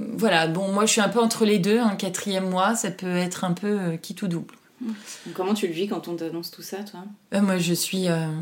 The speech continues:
Speaker 1: en fait, moi, là, je suis, euh, dévastée.
Speaker 2: Ouais.
Speaker 1: Euh, vraiment, je me dis que, bon, ben, euh, troisième grossesse, euh,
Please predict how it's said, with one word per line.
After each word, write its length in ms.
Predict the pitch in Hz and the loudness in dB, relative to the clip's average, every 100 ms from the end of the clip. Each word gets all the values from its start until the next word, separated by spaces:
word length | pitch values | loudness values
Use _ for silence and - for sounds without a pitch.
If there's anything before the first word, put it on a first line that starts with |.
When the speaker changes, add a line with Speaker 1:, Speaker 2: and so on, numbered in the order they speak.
| 165 165 202 | -6 -10 -12
Speaker 1:
en 40 | 175 | -8
fait, 220 | 190 180 | -6 -2
moi, 220 | 175 170 | 0 0
là, 200 | 165 170 | 0 0
je 120 | 165 170 | 0 -4
suis, 360 | - 190 180 | -4 -2 0
euh, 100 | 160 | 2
dévastée. 680 | 165 175 175 175 - 220 - 175 | 2 4 2 0 0 -2 -4 -8
Speaker 2:
Ouais. 280 | 190 226 214 | -4 -4 -4
Speaker 1:
Euh, 180 | - - - 160 | -10 -12 -8 -2
vraiment, 580 | 180 190 185 208 269 269 220 | 2 4 4 4 2 -2 -8
je 180 | 170 185 | -4 0
me 220 | 180 175 | 4 4
dis 280 | 160 170 185 | 2 0 -4
que, 480 | 175 165 160 165 160 | -2 -2 -2 -2 -4
bon, 240 | 156 170 | -4 -2
ben, 280 | 175 165 175 | -2 -2 -2
euh, 200 | 170 175 180 180 175 - | -4 -6 -6 -6 -8 -8
troisième 420 | - 190 175 170 | -4 -2 0 0
grossesse, 600 | 165 160 - 175 180 - | 0 -2 0 0 0 -2
euh, 340 | 165 156 156 | -2 -2 -4